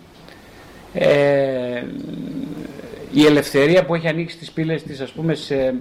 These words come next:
πολλές αμφισβητήσεις, έχει λίγο κάνει υποτονική τη σεξουαλική ανάγκη, τη σεξουαλική έκφραση. Οι άνθρωποι βολεύονται, ας πούμε, με υποκατάσταση σεξουαλικότητας.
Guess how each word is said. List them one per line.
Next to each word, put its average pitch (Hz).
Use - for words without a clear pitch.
πολλές 147
αμφισβητήσεις, 139
έχει 165
λίγο 165
κάνει 165
υποτονική 156
τη 170
σεξουαλική 120
ανάγκη, 127
τη 156
σεξουαλική 123
έκφραση. 143
Οι 165
άνθρωποι 175
βολεύονται, 151
ας 127
πούμε, 160
με 147
υποκατάσταση 139
σεξουαλικότητας. 110